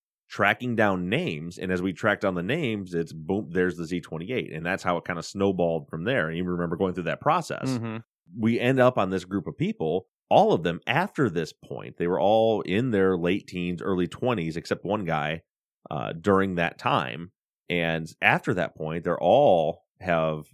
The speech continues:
Speaker 1: violent criminal records. They've been in and out of jail and prison, every single one of them. So, a-, and they had a white Z twenty-eight Camaro right then. I mean, I mean, one of these guys died two years ago 'cause he was shot.
Speaker 2: Right.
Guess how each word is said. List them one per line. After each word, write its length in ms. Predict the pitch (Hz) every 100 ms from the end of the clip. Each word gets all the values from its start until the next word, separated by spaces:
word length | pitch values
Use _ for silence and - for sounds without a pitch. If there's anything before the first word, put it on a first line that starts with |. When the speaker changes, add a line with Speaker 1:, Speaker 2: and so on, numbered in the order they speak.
| _
Speaker 1:
violent 600 | - - 80 85 98 104
criminal 320 | - 92 90 78
records. 440 | 69 65 76 82
They've 120 | 80
been 100 | 82
in 160 | - 117
and 100 | 123
out 100 | 104
of 100 | 82
jail 240 | 87 76
and 100 | 76
prison, 400 | - 69 69 78
every 200 | 80 87
single 240 | - 92 82
one 180 | 76 69
of 80 |
them. 320 | 71 60 87 104 _ _ _
So, 400 | - 101 90 - -
a-, 160 | 107
and 200 | 113 110
they 120 | 131 95
had 360 | 80 80 104 -
a 80 | 117
white 220 | 92 90
Z 100 | 117
twenty-eight 400 | 131 147 165 202
Camaro 260 | 196 285 92
right 220 | 80 -
then. 200 | 64 50 - _ _ _
I 80 | 117
mean, 160 | 127 117
I 80 |
mean, 160 | 123 123
one 160 | 123 247
of 100 | 165
these 160 | 117
guys 360 | 92 98 127 131
died 300 | 127 175 170
two 100 | 185
years 240 | 175 247
ago 300 | 180 165 180
'cause 160 | 175 185
he 60 |
was 100 | 214 214
shot. 420 | 349 311 - - _ _
Speaker 2:
Right. 300 | 120 76 90